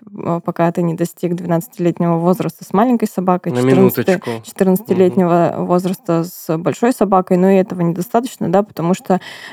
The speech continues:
Speaker 1: ребенок не в состоянии, э, отвечать за то, что происходит на улице, да, множе-, может, э, м, разные, могут разные ситуации возникать, и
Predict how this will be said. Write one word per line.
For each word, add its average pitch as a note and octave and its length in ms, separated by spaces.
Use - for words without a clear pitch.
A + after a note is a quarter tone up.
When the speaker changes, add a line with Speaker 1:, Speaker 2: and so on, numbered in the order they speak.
Speaker 1:
ребенок A3 460
не G#3+ 160
в A3+ 60
состоянии, A3+ 920
э, F#3 540
отвечать G3+ 560
за G3+ 80
то, F3+ 200
что - 180
происходит F#3 720
на F3+ 140
улице, F3+ 360
да, G3 140
множе-, G3 560
может, F#3+ 480
э, G3+ 60
м, - 1160
разные, F#3 760
могут F3 600
разные F#3 380
ситуации F3+ 540
возникать, F#3 640
и F3+ 260